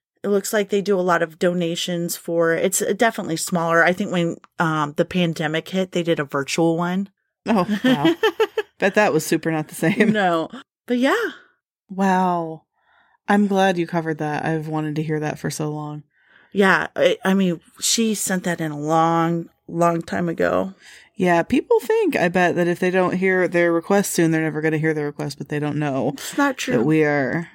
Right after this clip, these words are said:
Speaker 2: I, I mean, it, the, the second request we ever got when we started this two years ago, and whatever someone suggested in the Horrible Ghouls group today,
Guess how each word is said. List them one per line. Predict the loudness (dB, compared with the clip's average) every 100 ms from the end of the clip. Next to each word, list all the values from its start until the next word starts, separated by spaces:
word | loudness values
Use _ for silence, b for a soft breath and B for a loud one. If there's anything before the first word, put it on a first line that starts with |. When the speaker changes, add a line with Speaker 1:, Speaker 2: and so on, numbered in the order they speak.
| _ _
Speaker 2:
I, | 0 2
I | 2
mean, | 4 2 2
it, | 0 -2
the, | -2 -2
the | 0 -2 -2 -8 -14
second | 0 2 2 0
request | 0 0 0 0
we | 0
ever | 0 0
got | 2 2 2
when | 0
we | -2
started | 0 0 0
this | -4 -4
two | 0
years | 2 2 2
ago, | 0 2 4 2 -2 B B B
and | 2 4
whatever | 6 4 2 0
someone | 0 0 -2
suggested | -2 -2 -2 -2 -4
in |
the | -4
Horrible | -4 -4 -6
Ghouls | -4 -4 -4
group | -6 -6
today, | -4 -2 0 0 0 -2